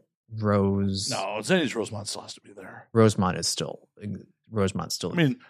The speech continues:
Speaker 2: it's Conventia. Why would they close the comedy club?
Speaker 1: Right, right, right, right.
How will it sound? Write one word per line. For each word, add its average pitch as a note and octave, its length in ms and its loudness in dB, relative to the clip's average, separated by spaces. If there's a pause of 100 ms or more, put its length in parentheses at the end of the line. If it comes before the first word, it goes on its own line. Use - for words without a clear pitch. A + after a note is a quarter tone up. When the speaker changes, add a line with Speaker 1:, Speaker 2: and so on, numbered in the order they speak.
(220)
Speaker 2:
it's - 140 0
Conventia. D3+ 720 6
Why C3+ 180 8
would D3+ 160 4
they D3 140 4
close C#3+ 320 6
the B2+ 60 0
comedy C3 380 6
club? F2+ 340 -8 (400)
Speaker 1:
Right, G#2+ 540 6
right, G2 160 2
right, E2+ 180 -4
right. E2+ 200 -8